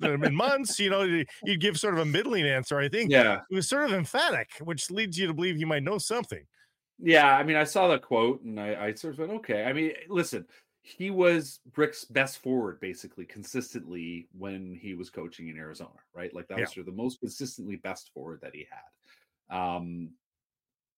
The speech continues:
Speaker 2: he was a really good <laughs> player, really important player on the two Stanley Cup teams in Pittsburgh, which, of course, was eight and seven years ago. Um, I, I, I do look at the, uh,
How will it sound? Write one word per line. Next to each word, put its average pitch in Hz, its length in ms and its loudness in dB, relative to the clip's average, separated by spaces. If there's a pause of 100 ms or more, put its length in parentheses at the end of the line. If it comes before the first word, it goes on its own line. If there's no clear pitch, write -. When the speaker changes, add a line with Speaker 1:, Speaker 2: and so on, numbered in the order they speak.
(180)
Speaker 2:
he 131 60 -4
was 131 140 0
a 120 80 0
really 147 300 4
good 101 220 -10
<laughs> - 60 -20
player, - 380 -4 (720)
really 196 260 10
important 170 480 4
player 139 480 4
on 120 220 -2
the 123 100 0
two 135 200 -4
Stanley 127 320 -4
Cup 135 200 -6
teams 92 300 -12
in 98 80 -14
Pittsburgh, - 480 -12
which, 92 260 -12
of 104 80 -20
course, 90 300 -14
was - 400 -14 (100)
eight 85 220 -8 (180)
and 78 240 -18
seven 80 340 -14
years 101 260 -10
ago. - 960 -16
Um, 90 460 -4 (600)
I, 104 100 -6 (420)
I, 127 240 2
I 123 120 6
do 135 260 2
look 143 180 4
at 135 120 0
the, 123 220 8
uh, 113 380 2